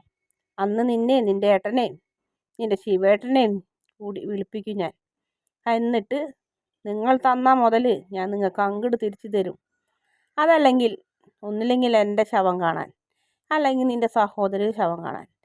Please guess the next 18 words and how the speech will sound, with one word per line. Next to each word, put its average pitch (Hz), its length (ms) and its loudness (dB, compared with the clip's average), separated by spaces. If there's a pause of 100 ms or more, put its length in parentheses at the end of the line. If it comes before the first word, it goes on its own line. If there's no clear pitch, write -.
(400)
ഇതിലേതെങ്കിലും 254 640 4
ഒന്ന് 269 160 6
കാണാൻ 226 340 4
നിങ്ങൾ 202 260 2
വരേണ്ടി 180 360 2
വരും. 180 220 -2 (460)
അതിന് 180 280 -8
സമയമായിട്ടില്ല, 196 680 -4 (720)
കുറച്ചും 247 320 -2
കൂടെ 214 140 0
സമയമുണ്ട്. 185 480 0 (140)
കുറച്ചും 208 400 -6
കൂടെ 202 220 -2
നിൻ്റെ 196 260 -4
പെങ്ങൾ 196 360 -2
അനുഭവിക്കാനുണ്ട്, 185 880 -2
നിൻ്റെ 180 260 -6
സഹോദരി. 170 500 -6